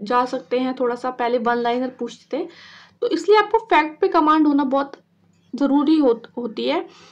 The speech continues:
मतलब जो क्वेश्चन ईजी हो ना, जहाँ पे सब सही कर रहे हैं वहाँ पे आप गलत नहीं करना चाहिए, वहीं आप कॉम्पिटिशन में, में थोड़ा आउट हो जाते हैं, ठीक है। अगर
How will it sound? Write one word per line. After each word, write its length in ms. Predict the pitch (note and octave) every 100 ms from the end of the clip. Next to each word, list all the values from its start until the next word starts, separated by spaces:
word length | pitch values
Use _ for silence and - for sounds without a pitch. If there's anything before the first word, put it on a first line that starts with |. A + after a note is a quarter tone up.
| - _
मतलब 200 | D4 E4+
जो 120 | E4+ F#4+
क्वेश्चन 460 | F4+ E4+ F#4 G4+ -
ईजी 280 | C#4 C#4+ F4
हो 140 | D4+
ना, 380 | C4 D#4 D4 - _ _
जहाँ 280 | A#3+ D4 D#4+
पे 200 | D#4+ G#4+
सब 420 | G#4+ F4 E4+ E4+ - _ _ _ -
सही 240 | D4+ D4
कर 200 | D4+ C4
रहे 140 | A#3
हैं 100 | B3+
वहाँ 240 | C4 C4 D4+
पे 120 | D#4+
आप 320 | - C4+ C4+
गलत 220 | D4 D4 B3+
नहीं 140 | B3
करना 240 | A3 G3+
चाहिए, 280 | G#3 G3+ G3+
वहीं 260 | A#3+ B3+ D4
आप 140 | D#4
कॉम्पिटिशन 480 | D4+ C4+ A#3+ B3 B3
में, 260 | A#3 - -
में 320 | - A#3+ B3
थोड़ा 320 | B3+ A#3+ C#4 E4+ - - - - -
आउट 240 | C#4 D4+
हो 80 | C4
जाते 320 | G#3+ D3 -
हैं, 180 | - -
ठीक 200 | - -
है। 240 | - - _ _ _ _ _ - _ _
अगर 540 | - C4 G#4 A#4 -